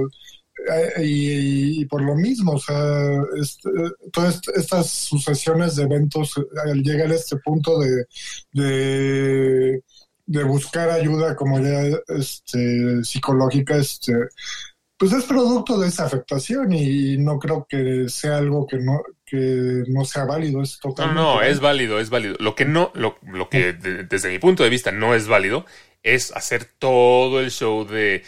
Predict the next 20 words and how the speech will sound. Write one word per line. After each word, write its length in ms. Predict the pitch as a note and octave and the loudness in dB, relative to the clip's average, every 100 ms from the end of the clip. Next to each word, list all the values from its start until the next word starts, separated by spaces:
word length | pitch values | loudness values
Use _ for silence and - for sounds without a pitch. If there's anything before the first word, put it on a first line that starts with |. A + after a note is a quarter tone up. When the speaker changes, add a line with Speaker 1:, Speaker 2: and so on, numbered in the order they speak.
| - _ _ | -20 _ _
Speaker 2:
me 140 | E3 | -2
salgo 460 | D#3+ D#3 C3+ B2+ A#2 | 2 2 2 2 2
de 100 | G#2 | 0
la, 280 | F#2+ F2+ F2 | 0 -2 -4
me, 200 | A#2+ - | -8 -8
me, 240 | C3+ C3 C3+ | -6 -6 -2
me 140 | C3+ | 2
autoexpulso 760 | B2 B2+ C#3 B2+ - D3 C#3 D3 | 2 2 0 -4 -4 -6 -2 0
de 60 | |
la 80 | A#2 | 0
academia 420 | G#2 G2+ G#2+ A#2 | 0 0 0 0
y 40 | A2 | 0
la 80 | G2+ | 0
academia 240 | A2+ B2+ | 0 0
está 120 | C3+ | 0
viendo 220 | B2+ B2+ | -2 -2
qué 140 | B2 - | -4 -4
consecuencias 960 | C#3 C3 B2 A#2 - A2+ A#2 A2+ A2+ G#2 | -2 -2 -4 -6 0 0 0 -2 0 4
va 300 | G2+ - | 4 2
a, 80 | G2 | -2